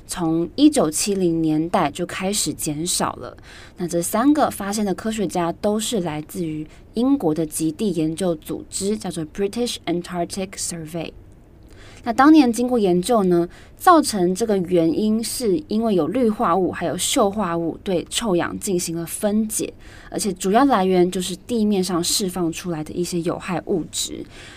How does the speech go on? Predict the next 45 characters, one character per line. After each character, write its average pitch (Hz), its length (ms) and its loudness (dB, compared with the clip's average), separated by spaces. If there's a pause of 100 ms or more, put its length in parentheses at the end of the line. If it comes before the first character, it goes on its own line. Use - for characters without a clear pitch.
(200)
那 294 80 2
这 320 100 2
些 339 140 4
会 370 220 2
破 320 220 0
坏 294 200 4
臭 269 240 2
氧 156 260 0
层 165 320 -6
的 175 220 2
物 233 180 0
质 165 220 -4
主 175 200 -6
要 185 160 -2
是 277 140 -2
用 294 220 6
在 240 240 0
人 175 320 0
类 233 160 2
使 - 160 -4
用 180 120 -2
的 160 100 2
空 262 260 0
调、 196 260 0
冷 160 220 0
气、 - 440 -2 (400)
冰 240 240 0
箱， 196 440 -2
还 175 160 -6
有 160 180 0
喷 185 260 -2
雾 185 200 -2
的 143 120 -4
设 160 300 -2
施， 160 240 -4
像 160 180 -6
是 165 120 -10
香 214 280 -4
水 175 240 -2
啊、 160 240 -6
杀 185 220 -4
虫 175 180 0
剂 180 140 -2
等 160 260 -4
等。 220 160 0